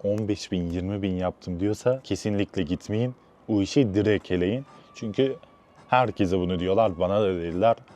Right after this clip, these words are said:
Ama ben adamın dediğinden <laughs> daha fazlasını yaptım. Ama bu benlik bir şey, yani çoğu kişi yapamaz. Danışmanlarınıza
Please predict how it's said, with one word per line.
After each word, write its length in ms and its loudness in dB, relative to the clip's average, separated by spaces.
Ama 180 -2
ben 360 4
adamın 360 0
dediğinden 400 0
<laughs> 60 0
daha 140 4
fazlasını 580 0
yaptım. 440 0
Ama 280 -4
bu 100 0
benlik 440 0
bir 40 -12
şey, 180 -2
yani 300 -4
çoğu 260 0
kişi 260 -8
yapamaz. 400 -4
Danışmanlarınıza 1200 2